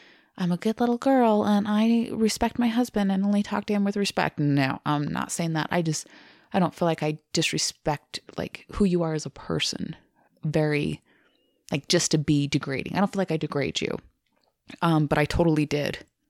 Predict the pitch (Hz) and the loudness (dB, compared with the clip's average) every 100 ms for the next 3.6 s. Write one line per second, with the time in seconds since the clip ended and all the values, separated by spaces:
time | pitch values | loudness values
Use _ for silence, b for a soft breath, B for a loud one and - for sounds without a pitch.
0 | _ - 170 156 143 156 160 - - - | _ 0 2 2 0 -2 -4 -8 -12 -16
1 | - - - - - 175 170 156 147 151 | -12 -10 -10 -10 -4 0 2 0 -4 -8
2 | B B B B B B B B B B | B B B B B B B B B B
3 | B - 170 156 147 | B -2 0 0 -2